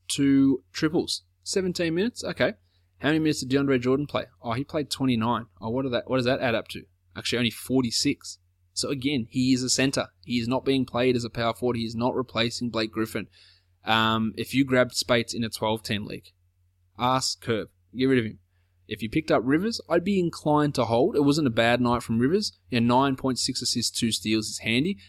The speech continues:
and I think he can actually play a little bit more moving forward.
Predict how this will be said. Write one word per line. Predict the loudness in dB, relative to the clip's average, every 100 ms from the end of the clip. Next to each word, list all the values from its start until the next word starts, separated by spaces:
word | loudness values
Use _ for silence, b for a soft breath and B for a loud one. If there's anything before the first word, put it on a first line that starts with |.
| B
and | -6
I |
think | -2 0
he | 0
can | 0
actually | 0 -2 -6
play | -2 0
a | 0
little | 0 0 2
bit | 0 -2
more | -2 -2
moving | -2 -2 -4 -8
forward. | -6 0 0 0